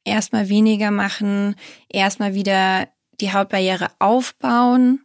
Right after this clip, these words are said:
dass die Haut wieder sich gut anfühlt, bevor man wieder in eine andere Richtung geht.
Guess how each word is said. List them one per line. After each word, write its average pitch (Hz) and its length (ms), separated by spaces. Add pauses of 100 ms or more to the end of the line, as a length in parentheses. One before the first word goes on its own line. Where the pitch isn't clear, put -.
(440)
dass 196 220
die 190 160
Haut 190 300
wieder 190 420
sich - 420 (220)
gut 254 240
anfühlt, 214 640
bevor 190 320
man 190 300 (200)
wieder 190 280
in - 100
eine - 100
andere 180 320
Richtung 170 340
geht. 175 340